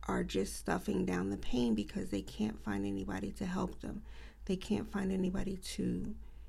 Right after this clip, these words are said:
heal them. Because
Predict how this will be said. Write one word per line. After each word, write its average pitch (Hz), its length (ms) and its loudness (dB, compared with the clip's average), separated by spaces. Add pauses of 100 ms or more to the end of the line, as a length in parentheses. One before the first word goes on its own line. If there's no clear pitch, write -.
(1000)
heal 262 360 2
them. - 380 -2 (1300)
Because 214 560 4